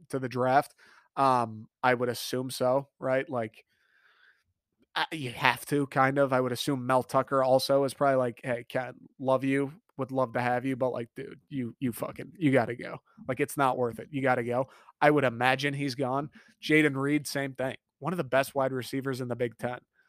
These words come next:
Very slept on because he doesn't wear scarlet and gray. I expect him to dominate. Jalen Nailor, if he comes back with the hand, same deal. Most, one of the most underrated receivers in the Big Ten. I expect him to dominate. I expect Payne Thorne to have a great game.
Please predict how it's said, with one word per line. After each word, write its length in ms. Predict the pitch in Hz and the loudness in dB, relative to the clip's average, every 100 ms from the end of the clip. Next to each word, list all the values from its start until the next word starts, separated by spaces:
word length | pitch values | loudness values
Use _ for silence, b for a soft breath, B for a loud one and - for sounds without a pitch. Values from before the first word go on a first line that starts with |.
| _ | _
Very 440 | 143 135 156 170 135 | -6 8 10 10 4
slept 380 | - 135 123 - | 2 -2 -2 -4
on 240 | - 131 - | -8 -10 -6
because 320 | 139 139 127 | -6 -4 -4
he 100 | 131 | -4
doesn't 340 | 123 135 131 | -2 -2 -2
wear 140 | 139 135 | -2 -2
scarlet 460 | - - 139 131 | -2 4 4 4
and 100 | 123 | 0
gray. 320 | 117 131 143 - b b b b | -4 -4 -6 -12 b b b b
I 80 | 135 | -2
expect 400 | 123 - 135 - | -2 4 2 2
him 160 | 139 117 | -4 -4
to 100 | 117 | -6
dominate. 440 | 110 104 120 123 - _ _ _ - | -6 -6 -12 -14 -18 _ _ _ 0
Jalen 340 | 135 143 139 | 4 4 2
Nailor, 340 | 131 139 131 | 2 4 2
if 100 | 123 | 2
he 100 | - | -2
comes 280 | 131 131 127 | -2 0 0
back 240 | 123 127 131 | 0 0 0
with 100 | 123 | -4
the 80 | |
hand, 400 | 120 131 120 117 _ _ _ _ _ _ - | -2 -2 -4 -8 _ _ _ _ _ _ -4
same 300 | - 135 123 | 4 4 6
deal. 240 | 127 107 _ - - | 2 2 _ -16 -6
Most, 220 | 160 139 147 147 | 0 2 2 2
one 140 | 147 | 2
of 20 | |
the 60 | 135 | 2
most 220 | 135 127 | 2 0
underrated 420 | 135 131 131 131 | 0 0 2 0
receivers 440 | 131 127 139 131 123 | 0 -2 -2 -2 -2
in 100 | 127 | -2
the 60 | |
Big 180 | 123 120 | -2 -2
Ten. 200 | 135 127 - B B | -2 -4 -6 B B
I 80 | 139 | 0
expect 340 | 131 139 123 | 2 2 2
him 260 | - 135 113 _ | 0 -2 -2 _
to 100 | - | -4
dominate. 460 | 131 123 120 117 113 _ b b b | 0 2 0 -4 -6 _ b b b
I 60 | |
expect 300 | 135 - 131 | 0 4 2
Payne 220 | - 139 123 | 4 0 2
Thorne 320 | 131 135 120 | 2 2 0
to 100 | 131 | -4
have 100 | 123 | -4
a 40 | |
great 240 | 123 127 120 | 0 -2 0
game. 240 | 127 117 | -4 -6